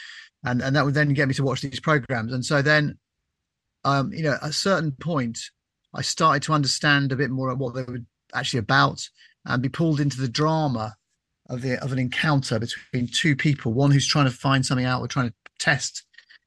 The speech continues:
a very powerful person, and the powerful person who's trying to push back at that. And, and, uh,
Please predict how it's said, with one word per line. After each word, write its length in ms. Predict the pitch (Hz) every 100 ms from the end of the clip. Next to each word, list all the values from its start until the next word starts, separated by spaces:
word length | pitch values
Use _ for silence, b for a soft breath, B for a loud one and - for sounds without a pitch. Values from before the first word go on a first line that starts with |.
| _ _ _ -
a 60 |
very 240 | 131 151 139
powerful 400 | 175 151 139 135
person, 380 | 135 120 -
and 100 | 127
the 140 | 127 117
powerful 320 | 139 139 123
person 300 | - 131 -
who's 120 | 120
trying 200 | - 135
to 60 | 120
push 220 | - 143
back 200 | - 117
at 80 | 127
that. 180 | 120 113
And, 220 | - 120 -
and, 260 | 120 113
uh, 140 | 123